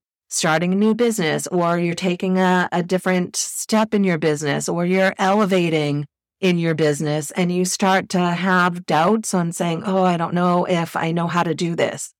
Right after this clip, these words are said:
I've never done it before. Other people are so good at that. How am I, how am I gonna measure up? Am I gonna be able to do that? Am I gonna be able to scale this?" Stop asking those questions and start focusing on all of the things that you did do, all of the things that you have accomplished,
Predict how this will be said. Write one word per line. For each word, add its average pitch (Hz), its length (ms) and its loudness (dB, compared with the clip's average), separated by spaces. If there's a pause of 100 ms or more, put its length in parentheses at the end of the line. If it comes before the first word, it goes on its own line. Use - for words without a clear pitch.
(140)
I've 175 80 -4
never 185 300 2
done 175 200 0
it 185 80 0
before. 165 420 0
Other 156 280 0
people - 300 -6
are 165 40 -4
so 170 240 -2
good 170 200 -4
at 175 160 -2
that. 143 300 2
How 175 180 -4
am 180 100 2
I, 160 440 0
how 185 180 -2
am 190 100 0
I 185 80 0
gonna 160 180 -2
measure 156 360 0
up? 160 320 0 (260)
Am 190 160 0
I 220 80 4
gonna 196 160 2
be 170 140 0
able 160 180 -2
to - 120 -8
do 175 280 0
that? 113 380 -2
Am 185 200 0
I 208 100 4
gonna 196 160 2
be 165 120 0
able 143 200 0
to 151 120 -8
scale - 460 -4
this?" - 400 -8 (880)
Stop 226 520 0
asking 202 480 2
those 202 280 2
questions 160 640 -2
and 165 180 -6
start 175 320 -2
focusing 185 580 -2
on 156 440 2
all 202 240 2
of 226 60 0
the 220 80 2
things 190 400 0
that - 140 -4
you 185 240 2
did 185 360 0
do, 143 520 2
all 180 180 2
of 208 140 0
the 208 80 -4
things 180 280 0
that 190 140 -4
you 196 100 -2
have 170 260 2
accomplished, 147 800 -2